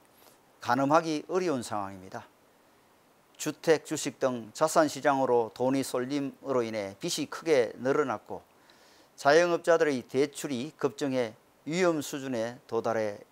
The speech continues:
있습니다. 급증한 가계부채 증가세를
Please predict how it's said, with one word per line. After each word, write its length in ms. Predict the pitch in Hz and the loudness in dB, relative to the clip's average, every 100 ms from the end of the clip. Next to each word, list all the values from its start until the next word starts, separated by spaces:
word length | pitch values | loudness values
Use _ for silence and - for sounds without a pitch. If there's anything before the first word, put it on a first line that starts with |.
| - | -14
있습니다. 420 | - 104 98 92 - _ _ _ - - - _ _ _ _ _ _ _ | -12 -12 -14 -16 -20 _ _ _ -20 -20 -20 _ _ _ _ _ _ _
급증한 800 | - 175 - 196 170 113 147 170 - | -2 -2 2 4 4 4 -2 -10 -6
가계부채 600 | 117 127 139 139 165 156 | -2 0 0 0 2 2
증가세를 880 | 151 175 156 135 131 131 127 165 | 2 2 4 4 2 0 0 -2